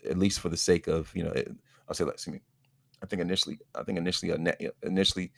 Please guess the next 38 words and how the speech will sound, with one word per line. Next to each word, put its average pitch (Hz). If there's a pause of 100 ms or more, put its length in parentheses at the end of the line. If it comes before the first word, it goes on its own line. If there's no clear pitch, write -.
(240)
um, 82
Kevin 90
Nash 87
actually, 87
actually, -
um, 80
actually, - (160)
actually 87
wanted 90
to 82
see 92
D 85
X - (280)
come 90
through, 95
you 87
know, 76
es-, - (120)
especially, 87
you 78
know, - (100)
especially -
for -
the 82
sake 87
of, 80 (300)
you 95
know, 85
the 80
whole, 85
uh, 76
warfare 87
thing 95
and 90
everything, 90 (140)
everything 87
like 82
that. 92